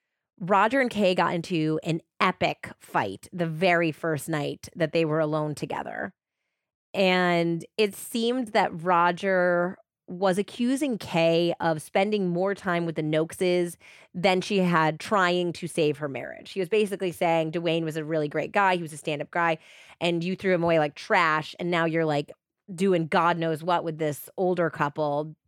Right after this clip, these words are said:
that are terrible people, when you could have used that time to actually get yourself back on the rails for your kids, for your life, for the rest of our family,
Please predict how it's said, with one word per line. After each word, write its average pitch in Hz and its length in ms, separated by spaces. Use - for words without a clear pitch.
that 165 240
are 160 200
terrible 165 400
people, 156 600
when 180 240
you 165 60
could 165 120
have 175 120
used 180 200
that 156 160
time 170 360
to - 160
actually 160 500
get 165 240
yourself 156 340
back 156 260
on 160 140
the 156 80
rails 170 500
for 175 140
your 151 160
kids, 170 500
for 160 120
your 156 140
life, 165 360
for 165 140
the 160 80
rest 156 160
of 165 60
our 151 100
family, 170 580